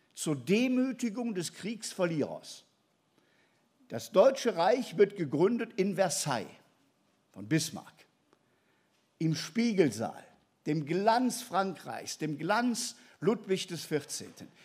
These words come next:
Wie kann man eigentlich einen Kriegsverlierer mehr demütigen,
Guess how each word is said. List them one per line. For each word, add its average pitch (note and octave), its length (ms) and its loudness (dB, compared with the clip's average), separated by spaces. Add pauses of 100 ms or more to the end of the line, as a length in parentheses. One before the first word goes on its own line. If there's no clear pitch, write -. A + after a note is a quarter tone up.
(140)
Wie C4+ 260 -2
kann A3+ 240 0
man G#3+ 180 -2
eigentlich F3+ 280 -4
einen E3 200 -2
Kriegsverlierer F#3 1000 -4 (180)
mehr G#3+ 380 4
demütigen, F#3 800 -2